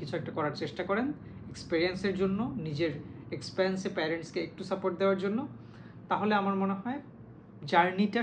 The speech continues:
সুন্দর হবে, তিন বছরের জার্নিটা সুন্দর হবে, then তিন বছরের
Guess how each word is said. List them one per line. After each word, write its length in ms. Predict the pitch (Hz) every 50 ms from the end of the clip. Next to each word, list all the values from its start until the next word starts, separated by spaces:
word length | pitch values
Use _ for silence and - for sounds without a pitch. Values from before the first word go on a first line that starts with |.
| 233 -
সুন্দর 280 | 185 170 156 151 151 135 123
হবে, 140 | 127 127 147 - -
তিন 100 | 175 170 170 170
বছরের 300 | 175 - 190 185 190 180 147 147
জার্নিটা 400 | 147 143 147 160 175 180 214 220 214 -
সুন্দর 220 | 220 196 - 180 175 180
হবে, 160 | 190 190 277 294 - - - - - - - - -
then 120 | 175 175 175 196
তিন 100 | 185 180 180
বছরের 320 | 180 185 - 190 196 196